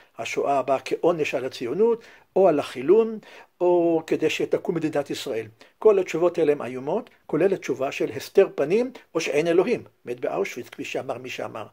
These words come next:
יש אלוהים, איננו מבינים אותו, את השואה לא הבנו,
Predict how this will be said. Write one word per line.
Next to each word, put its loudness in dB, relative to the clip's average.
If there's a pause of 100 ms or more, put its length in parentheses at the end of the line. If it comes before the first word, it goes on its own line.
(380)
יש 2 (120)
אלוהים, -2 (260)
איננו -8
מבינים -2
אותו, 2 (280)
את -10
השואה 0
לא 2
הבנו, -2